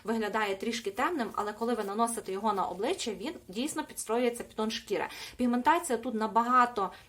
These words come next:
зараз я вам покажу, пігментація тут набагато м'якша і не така сильна, як в, е, кремі від Евелін, але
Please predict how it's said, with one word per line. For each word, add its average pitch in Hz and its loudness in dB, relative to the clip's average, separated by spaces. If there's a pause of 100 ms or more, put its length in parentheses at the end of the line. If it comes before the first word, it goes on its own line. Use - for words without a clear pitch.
(160)
зараз 208 -2
я 196 -2
вам 196 -4
покажу, 220 -2
пігментація 240 4
тут 226 -4
набагато 240 2
м'якша 214 0 (320)
і 226 4
не 214 -2
така 226 2
сильна, 202 2
як 208 0
в, 190 -4
е, - -4
кремі 196 4
від 208 -4
Евелін, 196 -2 (380)
але 220 2